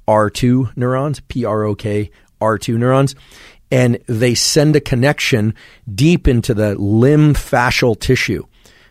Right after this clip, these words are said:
Okay, and then they send another connection. The connections, uh, we're referring to are axons. Neurons have axons. So a wire in one direction, uh, that goes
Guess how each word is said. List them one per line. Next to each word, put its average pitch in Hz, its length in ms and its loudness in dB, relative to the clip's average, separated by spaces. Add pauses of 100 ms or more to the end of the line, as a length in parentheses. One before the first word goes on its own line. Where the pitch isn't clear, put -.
(100)
Okay, 110 300 -6
and 120 100 -2
then 113 120 -2
they 110 100 -4
send 127 320 -4
another 147 400 2
connection. 113 760 -6
The 117 100 -16
connections, 107 500 -8
uh, 95 240 -8
we're 95 240 -12
referring 101 400 -8
to 95 140 -6
are 82 80 -8
axons. 95 520 -6
Neurons 95 300 -6
have 82 100 -10
axons. 92 380 -10
So 98 100 -8
a 87 60 -6
wire 120 400 2
in 113 100 0
one 113 160 0
direction, 101 540 -2 (600)
uh, 101 300 0
that 92 160 -4
goes 101 380 0